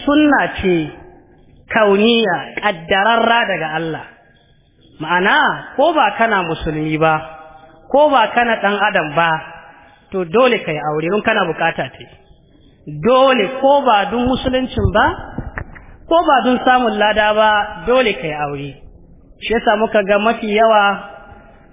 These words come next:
kowa na da mata, kafirai da musulmi, dabbobi da mutane,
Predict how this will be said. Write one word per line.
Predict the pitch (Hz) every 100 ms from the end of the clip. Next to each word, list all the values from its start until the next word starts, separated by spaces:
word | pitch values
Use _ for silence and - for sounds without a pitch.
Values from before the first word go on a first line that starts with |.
| -
kowa | 277 269 262 254 247
na | 208 170
da | 160
mata, | 147 131 143 120 - - _ - - - - - - - -
kafirai | 180 170 170 175 196 220
da | 208
musulmi, | 180 175 175 175 208 196 190 - - - - - - - - - - 220
dabbobi | 202 214 202 233 220 233
da | 202
mutane, | 190 214 - 180 185 208 202